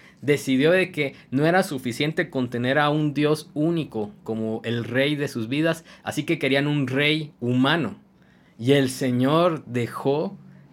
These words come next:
que esa decisión tuviera en pie. Y también vivieron estos ciclos de pecado y de regresar al Señor en el periodo de los reyes,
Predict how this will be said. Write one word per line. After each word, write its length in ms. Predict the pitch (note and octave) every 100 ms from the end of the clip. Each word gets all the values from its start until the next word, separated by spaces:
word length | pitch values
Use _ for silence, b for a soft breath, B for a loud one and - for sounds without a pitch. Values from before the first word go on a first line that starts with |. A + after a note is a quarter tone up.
| -
que 380 | A#2+ A#2+ B2 -
esa 260 | C3+ D#3+
decisión 720 | D3+ D3 A2 - B2+ C3+ C#3 - _ _ B B B -
tuviera 340 | A2 A2 A2+
en 140 | G#2+ G#2
pie. 220 | F#2+ F#2+ B B B
Y 100 | C#3+
también 600 | C#3 D3 C#3+ D#3 E3+ E3+
vivieron 480 | C#3+ C3 C#3+ D#3 D#3+ C3
estos 460 | D3 - - D3+
ciclos 920 | - - D#3+ F3+ - A2 A2+ C3 - b b b
de 160 | - G#2+
pecado 520 | G#2+ G#2 C3+ D3 D3
y 60 | C3
de 120 | A2
regresar 380 | G#2+ G#2 G#2 B2+
al 140 | C3+
Señor 420 | B2+ A#2 B2 C3+ A2
en 100 | A2+
el 120 | A2
periodo 420 | A#2 A2 B2 C3+
de 100 | B2
los 220 | G#2 G2
reyes, 480 | A2+ C#3+ C3+ A#2+ -